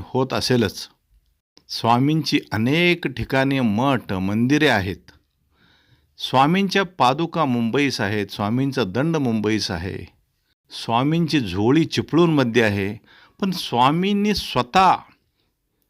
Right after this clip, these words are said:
जे आत्मलिंग आनंदनाथ महाराजांना दिले ते कोठे आहे? या आत्मलिंगाची रोचक आणि भक्तिपूर्ण माहिती,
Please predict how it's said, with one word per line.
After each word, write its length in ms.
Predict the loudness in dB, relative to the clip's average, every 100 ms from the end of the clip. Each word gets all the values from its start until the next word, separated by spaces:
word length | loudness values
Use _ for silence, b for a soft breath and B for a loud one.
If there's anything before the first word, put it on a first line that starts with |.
| -14
जे 260 | 0 2 2 0
आत्मलिंग 680 | 0 2 -2 -2 -4 -4 -4 -6 _ _ -8
आनंदनाथ 760 | -2 0 0 0 2 2 0
महाराजांना 680 | -2 0 0 0 0 -2 -2
दिले 260 | -2 -2 -4
ते 320 | 0 2 4
कोठे 320 | 4 2 2
आहे? 240 | 0 -4 -14 _ _ _ _ _ _ _ 0
या 140 | 2 2 2
आत्मलिंगाची 840 | 0 0 -2 -2 -2 -2 -2 -2
रोचक 640 | -2 0 0 0 -2 -2 -18 B B B B
आणि 160 | -2 -2
भक्तिपूर्ण 840 | 0 -4 -4 -2 -2 4 6 6
माहिती, 640 | 2 2 0 -2 -4 -4